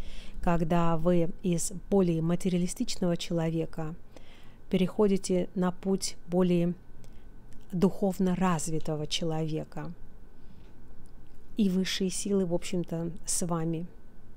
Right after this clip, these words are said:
Они всегда и были с вами. А, карты говорят, что вы должны прислушиваться с большим вниманием к своему внутреннему голосу, не только к логике, потому что у вас очень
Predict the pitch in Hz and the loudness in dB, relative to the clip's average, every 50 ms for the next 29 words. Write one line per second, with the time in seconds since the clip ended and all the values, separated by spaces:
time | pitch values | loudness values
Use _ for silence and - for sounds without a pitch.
0 | - - - - - - - - - - 180 185 220 233 - - 277 220 208 202 | -8 -8 -8 -8 -8 -8 -8 -8 -4 0 4 4 4 4 4 0 0 2 4 4
1 | 196 202 196 175 180 190 175 156 151 - - - 160 151 147 151 151 151 160 - | 4 4 4 2 2 2 2 2 0 0 -2 -2 -2 -2 -2 -2 -2 -2 -2 -4
2 | - - - - - - - - - - - 185 165 160 160 - - 175 180 - | -6 -6 -8 -8 -8 -8 -8 -10 -10 -6 -4 -4 -2 -2 -4 -2 -2 -2 -2 -2
3 | - 196 185 185 180 185 175 175 - - - - 170 170 170 170 175 175 175 185 | 0 0 2 4 4 4 4 2 0 -2 -2 -2 -2 0 2 2 2 2 2 2
4 | 180 180 180 - 180 175 - - 190 185 180 - - - 170 165 - - - 175 | 0 0 0 -2 -4 -4 -4 -2 -2 -2 -2 -2 -2 -2 0 0 -2 -2 -2 -2
5 | 160 165 180 - - - - - - - - - - - - - - - - - | -2 -2 -2 -4 -4 -4 -4 -4 -4 -4 -4 -4 -6 -6 -6 -4 -6 -6 -4 -6
6 | - - - - - - - 185 175 160 156 - 190 190 185 180 - - 180 170 | -6 -8 -6 -6 -6 -6 -4 -4 -4 -4 0 2 4 4 4 2 0 -2 -2 -2
7 | 165 - 170 180 175 175 175 180 196 190 175 160 160 156 170 180 - - - - | -2 0 0 2 2 4 4 2 2 2 2 2 2 0 0 -2 -4 -4 -2 0
8 | - 180 175 175 175 175 170 180 180 180 175 - 175 170 170 170 170 165 165 160 | 2 2 4 4 4 4 4 4 2 2 2 0 0 0 2 2 0 0 0 2
9 | 165 180 190 185 170 - - - 160 156 180 - - - - - - - - - | 4 4 4 4 2 0 0 -2 -2 -4 -4 -6 -6 -8 -8 -10 -12 -12 -12 -12
10 | - - - - - - 185 175 175 - 202 208 196 - 185 - - 180 175 170 | -10 -8 -6 -4 0 2 4 4 4 4 4 4 4 2 0 0 2 4 4 4
11 | 165 156 156 - - 185 - - 160 165 165 165 175 175 170 - - - 175 165 | 4 4 2 2 2 2 2 4 4 4 4 4 2 2 2 0 0 -2 -2 -2
12 | 160 - - - - - 180 165 175 170 160 - - - 185 175 - - 190 175 | -2 -2 -4 -4 -4 -2 0 2 2 2 2 2 2 2 2 2 2 2 2 2
13 | 151 | 2